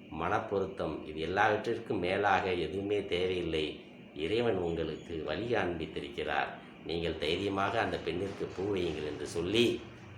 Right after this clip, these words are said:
என்னிடமே தேதி குறித்து, வருகின்ற ஆவணி மாதம் பதிமூன்றாம் நாள் அந்த பெண்ணிற்கு, அந்த பெண்ணுடைய கூந்தலிலே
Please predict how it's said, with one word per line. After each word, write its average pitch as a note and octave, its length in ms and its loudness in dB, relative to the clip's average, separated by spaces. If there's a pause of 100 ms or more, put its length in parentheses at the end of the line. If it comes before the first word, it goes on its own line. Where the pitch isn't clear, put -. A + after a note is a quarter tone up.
(200)
என்னிடமே F#2+ 680 2
தேதி F#2+ 280 2
குறித்து, E2+ 580 0 (340)
வருகின்ற E2 440 -2
ஆவணி F2+ 360 4
மாதம் E2+ 440 0
பதிமூன்றாம் F2 640 2
நாள் D#2+ 220 0
அந்த D2+ 200 -2
பெண்ணிற்கு, F2 840 -4 (380)
அந்த G2 180 -2
பெண்ணுடைய C3 680 6
கூந்தலிலே C#3 1040 8